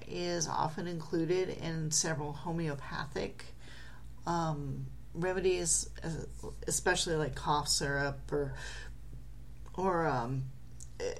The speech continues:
remedies for teething babies. Um, eh, this is unregulated. Um, it is not supposed to be there. It's, eh, belladonna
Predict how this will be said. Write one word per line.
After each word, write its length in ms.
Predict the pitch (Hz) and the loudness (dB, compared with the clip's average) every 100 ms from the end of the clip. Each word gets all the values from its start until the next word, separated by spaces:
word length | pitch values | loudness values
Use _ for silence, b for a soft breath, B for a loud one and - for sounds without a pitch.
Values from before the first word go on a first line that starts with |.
| - | 0
remedies 520 | 185 196 180 175 160 | 6 6 6 4 4
for 140 | - | 0
teething 560 | 160 - 202 156 156 131 | -2 2 4 4 0 0
babies. 680 | - 160 151 135 135 131 - B B B B B B - | 2 2 4 2 2 2 0 B B B B B B 0
Um, 380 | 160 139 135 131 - | 0 0 -2 -6 -6
eh, 120 | - - - | -6 -6 0
this 300 | 185 190 180 | 4 6 6
is 100 | 147 | 6
unregulated. 1000 | 123 170 165 160 165 165 165 - 175 - - - - | 4 6 4 4 4 4 4 2 0 -6 -10 -10 -4
Um, 400 | 143 135 135 135 131 - - - - - - - | -2 0 0 -2 -4 -8 -10 -10 -10 -10 -10 -2
it 140 | - 196 | 4 4
is 220 | 160 139 | 4 4
not 260 | 156 151 | 4 6
supposed 400 | - 139 156 156 | 4 6 4 4
to 80 | 160 | 0
be 160 | 143 147 | 0 0
there. 420 | 135 147 143 147 - | 2 4 2 0 -2
It's, 420 | - - - - - - - - - - - | -4 -2 0 0 -4 -10 -10 -10 -10 -10 -6
eh, 120 | 139 - - - - - - - - - 180 | -6 -6 -10 -10 -10 -10 -10 -8 -6 -6 -4
belladonna 1080 | 160 143 220 190 175 170 156 151 156 143 | -2 4 8 8 6 4 4 6 4 4